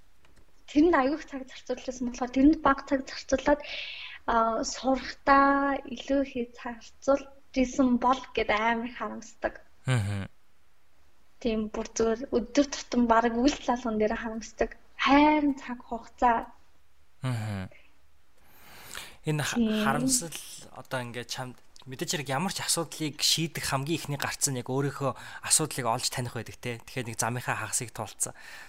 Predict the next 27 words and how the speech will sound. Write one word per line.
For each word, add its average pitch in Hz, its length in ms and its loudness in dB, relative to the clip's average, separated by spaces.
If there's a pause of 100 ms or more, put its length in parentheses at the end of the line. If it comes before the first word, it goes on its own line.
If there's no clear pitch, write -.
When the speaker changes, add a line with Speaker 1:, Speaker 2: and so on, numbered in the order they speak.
(120)
Speaker 2:
Тэгэхээр 139 180 0
замынхаа 143 400 4
хагасыг 135 240 -2
туулцсан 127 300 -4
байна 131 100 -4
шүү - 140 -6
дээ. 113 120 -14 (120)
Өөрийнхөө 117 420 -8 (460)
буруу 120 200 -4 (200)
одоо 117 220 -10
цаг 135 200 -4
хугацаагаа 117 440 -6
өөр 127 220 -4 (360)
хэрэггүй 123 340 -6
зүйлд 123 300 -6
ч - 100 -8
гэдэг 117 160 -12
юм 117 120 -8
уу, 110 100 -12
буруу 131 380 0
хөрөнгө 117 200 -6
оруулалт 104 240 -10
хийсэн 113 240 -10
ч 107 120 -12
гэдэг 110 160 -16
юм 107 200 -12
уу. 101 40 -14